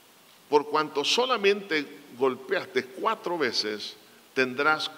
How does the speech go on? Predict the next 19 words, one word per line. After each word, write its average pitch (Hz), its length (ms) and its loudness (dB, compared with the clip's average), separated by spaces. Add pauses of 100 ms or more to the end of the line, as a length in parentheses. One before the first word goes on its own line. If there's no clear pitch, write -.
(160)
cuatro 147 400 0
victorias. 113 800 -6 (600)
Pero 110 140 -8
si 123 140 -4
hubieras 190 300 -2
golpeado 127 640 -2
las 107 200 -6
siete 214 600 4
veces, 143 420 2
tendrías 143 420 0 (220)
victoria 123 720 -2 (180)
sobre 113 380 0 (180)
todos 135 460 -4 (240)
tus 127 220 -6
enemigos". 104 760 -8 (2250)
Esta 262 260 6
historia 170 540 2
nos 160 400 0
recuerda 131 720 -2